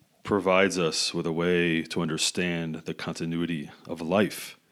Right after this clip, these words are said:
and a role we can play that feels very tangible in ensuring a life that will continue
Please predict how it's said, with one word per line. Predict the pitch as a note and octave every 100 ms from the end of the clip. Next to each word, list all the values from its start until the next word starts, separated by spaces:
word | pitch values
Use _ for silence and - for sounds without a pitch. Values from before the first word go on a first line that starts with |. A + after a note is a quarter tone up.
| _ _ _ _ -
and | F#2+ F2 E2+
a | F2
role | E2 E2+ F2 F2 E2 D#2+
we | E2
can | E2 D#2
play | - - F2+ F2+ E2 D#2 - -
that | F2 -
feels | - F#2 E2+ E2
very | D#2+ D#2+ D2
tangible | - - F#2 G2+ F2 D2+ - - _ _ _ - _ _ _ _ _ _ _ _ _ _ _
in | G#2 G2 E2 E2 - -
ensuring | F#2 E2 - - F2 F2 E2+ D#2 D2 - _ _ - - -
a | F2+
life | E2 E2 E2 - - -
that | D#2
will | D#2 - -
continue | D2+ - E2+ D#2 D2 E2